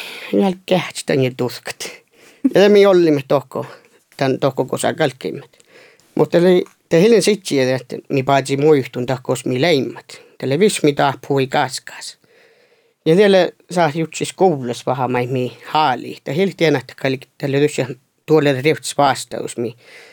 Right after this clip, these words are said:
mi haali ei pitsi parakat. Ja se kalk-, te jo fuommat. Sä saat fuommaa kaskuhakai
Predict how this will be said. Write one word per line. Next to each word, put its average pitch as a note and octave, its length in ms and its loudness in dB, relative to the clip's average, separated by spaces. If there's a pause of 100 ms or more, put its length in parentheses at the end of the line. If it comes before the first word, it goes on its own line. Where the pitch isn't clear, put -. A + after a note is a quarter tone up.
(180)
mi C3+ 100 -2
haali D3+ 340 2
ei E3 100 2
pitsi - 340 -6
parakat. G3+ 520 2 (380)
Ja F3+ 180 2
se F3+ 160 0 (100)
kalk-, F#3 320 0
te - 80 0 (200)
jo D#3 60 2
fuommat. C3+ 840 -2 (360)
Sä - 140 -6
saat E3 320 -2
fuommaa D#3 420 2
kaskuhakai C3 720 -4